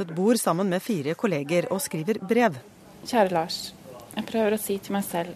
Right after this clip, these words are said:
Speaker 2: at det er fint når noe tar slutt, at ikke alt trenger å vare evig.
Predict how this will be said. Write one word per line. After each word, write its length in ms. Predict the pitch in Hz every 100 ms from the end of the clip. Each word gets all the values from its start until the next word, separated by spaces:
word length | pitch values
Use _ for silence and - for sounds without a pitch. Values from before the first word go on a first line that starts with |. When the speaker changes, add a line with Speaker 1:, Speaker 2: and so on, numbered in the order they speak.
| -
Speaker 2:
at 80 |
det 80 | 202
er 80 | 202
fint 380 | - 208 214 220
når 100 | 220
noe 180 | 202 190 190
tar 180 | 180 180
slutt, 460 | - 170 - - - - -
at 160 | 214
ikke 160 | 220 202
alt 160 | 190 190
trenger 320 | - 170 170 180
å 60 |
vare 260 | 175 180 175
evig. 400 | 175 160 156